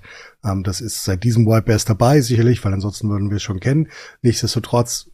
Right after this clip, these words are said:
weiß das keiner und wir freuen uns einfach, dass wir sowas finden.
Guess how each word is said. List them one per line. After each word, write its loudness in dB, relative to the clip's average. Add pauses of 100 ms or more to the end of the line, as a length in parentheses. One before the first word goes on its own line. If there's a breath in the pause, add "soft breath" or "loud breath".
(100)
weiß 2
das 2
keiner 2
und -2
wir -4
freuen -2
uns -4
einfach, -4
dass -6
wir -6
sowas -4
finden. -8